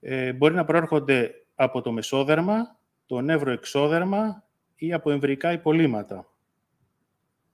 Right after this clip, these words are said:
Οι πρωτοπαθείς οπισθοπλατωναϊκοί όγκοι διακρίνονται σε καλοήθεις, όπως λιπώματα και κίστης, και κακοήθεις, οι οποίοι ανάλογα με την προέλευσή τους,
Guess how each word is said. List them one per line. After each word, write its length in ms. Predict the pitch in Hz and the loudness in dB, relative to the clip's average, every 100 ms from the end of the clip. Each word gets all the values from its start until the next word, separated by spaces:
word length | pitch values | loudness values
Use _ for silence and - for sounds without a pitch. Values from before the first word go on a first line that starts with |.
| _ _ _ - - _ _ _ | _ _ _ -20 -20 _ _ _
Οι 260 | - 123 120 | -8 -4 -4
πρωτοπαθείς 720 | 139 120 123 127 170 170 - | -4 -4 2 2 2 -4 -6
οπισθοπλατωναϊκοί 760 | 131 - 135 123 127 123 156 143 | -10 -8 -6 -4 -4 -2 -4 -4
όγκοι 640 | - 127 123 135 170 220 - _ _ _ _ _ _ _ | -2 -2 -2 -2 -4 -4 -8 _ _ _ _ _ _ _
διακρίνονται 500 | 123 135 131 160 143 | 0 0 2 0 -2
σε 140 | 131 139 | -2 -2
καλοήθεις, 1000 | - 131 135 151 151 127 107 - - - | 4 6 6 4 4 -2 -6 -8 -14 -12
όπως 360 | 123 131 123 - | -8 -6 -8 -4
λιπώματα 760 | 123 120 147 143 110 - 98 - | -4 0 2 2 0 -8 -16 -16
και 120 | 113 | -16
κίστης, 880 | - 131 127 - 190 220 - - _ _ _ _ _ _ _ _ | -4 -2 -2 -4 -4 -4 -10 -20 _ _ _ _ _ _ _ _
και 140 | - 107 | -8 -2
κακοήθεις, 1040 | 147 139 135 147 175 - 214 240 - - _ _ _ _ _ _ _ _ | -2 0 4 4 4 0 -4 -4 -8 -20 _ _ _ _ _ _ _ _
οι 80 | 123 | -6
οποίοι 260 | 120 156 | 0 4
ανάλογα 520 | 139 135 160 160 135 131 | 4 6 4 4 2 0
με 100 | 127 | -2
την 160 | 127 | -2
προέλευσή 560 | 123 151 147 - 151 156 | 2 2 2 -2 -4 -6
τους, 260 | 214 214 | -4 -6